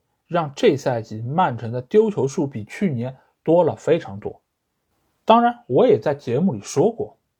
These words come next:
我知道瓜迪奥拉会变，只是没有想到他变得那么慢。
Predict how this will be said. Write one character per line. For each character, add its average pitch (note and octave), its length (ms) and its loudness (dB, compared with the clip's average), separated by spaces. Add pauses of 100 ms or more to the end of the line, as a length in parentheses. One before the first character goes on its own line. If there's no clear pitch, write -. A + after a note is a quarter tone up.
(260)
我 C#3+ 140 0
知 G#3+ 280 2
道 F3+ 180 4
瓜 C3+ 140 2
迪 B2+ 80 0
奥 A#2+ 60 0
拉 C3 100 0
会 G3+ 240 2
变， C#3 320 -8 (300)
只 D#3 160 -2
是 D3 280 -6
没 D3 280 0
有 C#4 120 0
想 G#2 280 -12
到 B2 120 -6
他 D3+ 140 -4
变 F3 260 2
得 B2 120 -8
那 C3 200 -4
么 E3 160 -4
慢。 A#2 260 -14